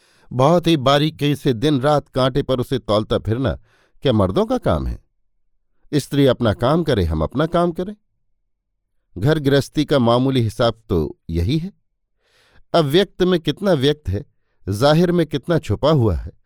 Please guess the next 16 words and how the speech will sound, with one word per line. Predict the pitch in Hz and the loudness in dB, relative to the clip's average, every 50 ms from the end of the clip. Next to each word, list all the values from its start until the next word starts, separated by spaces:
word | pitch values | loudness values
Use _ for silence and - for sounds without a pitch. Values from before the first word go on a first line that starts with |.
| _ _ _ _ _ _ - | _ _ _ _ _ _ -10
भाव | - 98 117 131 156 180 | -4 0 2 4 4 4
में | 185 185 175 165 | 4 2 0 -2
कितना | - 143 - - 180 175 143 | -2 -8 -4 -2 0 0 0
अभाव | 107 85 104 135 151 156 107 | 0 2 2 2 2 2 -2
है, | 117 - - _ _ _ _ _ _ _ _ - | -2 -6 -8 _ _ _ _ _ _ _ _ -6
स्पष्ट | - 147 - - - 185 190 175 - - | -6 -6 -4 0 2 2 2 2 0 -2
में | 175 170 160 147 | 0 0 0 0
कितना | - 151 127 - 147 135 | -2 -6 -4 -2 0 0
इशारा | 107 92 - - 120 110 139 190 | 0 0 0 0 -2 0 0 0
है, | 202 110 113 - - _ _ _ _ _ _ _ _ _ _ _ _ _ _ _ | -2 -2 -6 -8 -12 _ _ _ _ _ _ _ _ _ _ _ _ _ _ _
अणु | 147 165 185 190 | 2 2 2 2
परमाणु | 165 180 160 147 147 151 160 170 175 175 | 2 0 0 2 2 2 2 2 2 2
में | 170 160 147 151 147 | 2 0 0 -2 -4
कितनी | - _ - 120 - 135 135 | -6 _ -8 -6 -2 -2 0
विशालता | 110 139 - - 139 127 165 185 - 160 139 | 0 -2 -2 -2 -2 -2 -2 -2 -2 -2 -2
है, | 104 117 | -2 -2